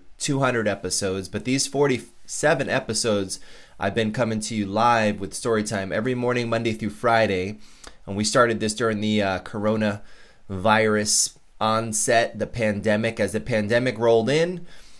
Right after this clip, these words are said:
I was thinking, "Well, what can we roll out? How can I keep connected and stay connected with all of you guys?"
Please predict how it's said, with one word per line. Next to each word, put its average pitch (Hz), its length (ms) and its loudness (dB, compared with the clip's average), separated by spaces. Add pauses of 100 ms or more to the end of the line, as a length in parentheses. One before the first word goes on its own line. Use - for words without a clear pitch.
I 117 120 2
was 120 160 2
thinking, 120 280 -2
"Well, 101 140 0
what 117 220 2
can 123 180 -2
we 117 100 -2
roll 104 360 4
out? 90 220 0
How 110 120 0
can 120 180 -4
I 110 140 0
keep 113 320 -6 (240)
connected 123 560 2
and 98 160 0
stay 113 240 0
connected 110 480 -2
with 101 140 0
all 101 180 2
of 98 80 -2
you 104 80 -2
guys?" 101 480 0